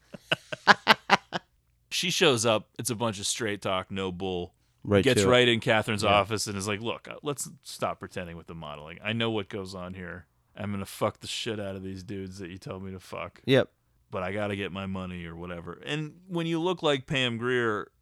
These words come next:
Speaker 1: you're gonna nail the audition slash interview at a brothel.
Speaker 2: I think so.
Speaker 1: You really don't even need to say anything.
Speaker 2: You're hired.
Speaker 1: <laughs>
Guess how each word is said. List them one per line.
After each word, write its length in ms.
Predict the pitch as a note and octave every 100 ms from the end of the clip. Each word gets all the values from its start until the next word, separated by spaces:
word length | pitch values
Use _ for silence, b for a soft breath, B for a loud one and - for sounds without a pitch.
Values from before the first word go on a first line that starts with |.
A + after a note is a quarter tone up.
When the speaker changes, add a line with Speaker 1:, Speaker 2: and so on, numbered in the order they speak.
| _ _ _ _
Speaker 1:
you're 180 | B2+ C3+
gonna 260 | C3 C3 B2
nail 440 | A2+ A2+ A#2+ G#2+
the 160 | G2 G#2
audition 720 | G2 F#2+ F#2+ - G#2 F2+ F2
slash 420 | - - F#2+ F2+
interview 520 | A2 G2 F2+ F#2 F#2 F#2 -
at 120 | G2
a 40 | F2
brothel. 520 | F2+ E2 E2 - - -
Speaker 2:
I 120 | A#2+
think 160 | A2 F#2+
so. 320 | F2+ G2+ C3+ _ _ -
Speaker 1:
You 140 | D3+ F#3+
really 220 | A3+ C3+
don't 160 | B2
even 160 | A#2+ A2
need 160 | G#2 F#2+
to 80 | F#2
say 300 | - G#2+ F#2+
anything. 260 | E2 D2+ -
Speaker 2:
You're 140 | A2
hired. 400 | A2 G2 E2+ F2 -
Speaker 1:
<laughs> 760 | - - - - B3 - -